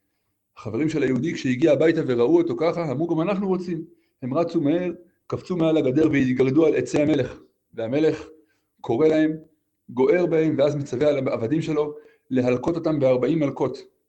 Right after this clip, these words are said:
הם צועקים, "אדוני המלך, אבל לפני יומיים היה פה חבר שלנו, הוא התגרד וקיבל כסף." אמר להם המלך, "שוטים שבעולם, הוא הגיע לבדו, אבל אתם שניים, תגרדו אחד לשני.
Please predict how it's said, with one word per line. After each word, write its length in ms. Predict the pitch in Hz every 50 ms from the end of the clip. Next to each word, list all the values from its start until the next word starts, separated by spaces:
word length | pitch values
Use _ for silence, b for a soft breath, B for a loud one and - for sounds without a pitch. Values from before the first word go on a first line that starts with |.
| b b b b b
הם 100 | 175 175
צועקים, 300 | 170 190 170 175 214 220
"אדוני 240 | 202 196 202 214 214
המלך, 320 | 214 220 233 226 196 -
אבל 180 | 180 180 180 180
לפני 220 | 180 - - 196
יומיים 360 | 208 202 190 208 214 214 202
היה 120 | 196 208 208
פה 100 | 202 202
חבר 300 | 190 - 170 170 214 214
שלנו, 420 | 208 214 196 196 190 190 185 175 - - - _ _ _ _
הוא 120 | - 147
התגרד 400 | - 147 147 147 165 160 202 202 170
וקיבל 320 | 185 - 175 160 196 196 -
כסף." 480 | - 214 208 - - 175 - - - _ _ _ _ _ _ _ _ _ _ _ _ -
אמר 220 | - - 143 151 151
להם 160 | 147 143 143
המלך, 460 | 135 143 160 160 156 143 131 - - - -
"שוטים 380 | - - - 131 - 175 175 165
שבעולם, 560 | - - 160 151 139 135 147 151 147 131 113 104 - _ _ _ _ _ _ _ _ _ _ _ _ _
הוא 140 | - 160 175
הגיע 260 | 170 156 143 160 165
לבדו, 460 | 156 151 139 123 123 123 151 180 147 - - - - _ _ _ _ -
אבל 180 | 113 107 117 110
אתם 300 | 107 - 160 170 170 151
שניים, 420 | - - - 151 170 180 170 127 107 - - _ _ _ _ _ _ _ _ _ _
תגרדו 360 | - 123 123 127 135 165 165
אחד 240 | - - 160 156 160
לשני. 380 | 147 - 147 143 143 175 123